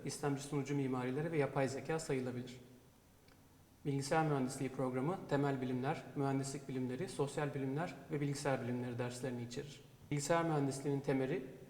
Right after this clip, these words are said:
teorik programlama, bilgisayar organizasyonu, veri yapıları,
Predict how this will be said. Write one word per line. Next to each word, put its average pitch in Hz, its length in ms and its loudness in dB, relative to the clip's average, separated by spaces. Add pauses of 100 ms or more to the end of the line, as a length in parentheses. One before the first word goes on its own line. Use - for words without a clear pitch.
(140)
teorik 143 360 4
programlama, 127 640 4 (160)
bilgisayar 139 360 2
organizasyonu, 123 800 -2 (340)
veri 139 160 4
yapıları, 135 480 2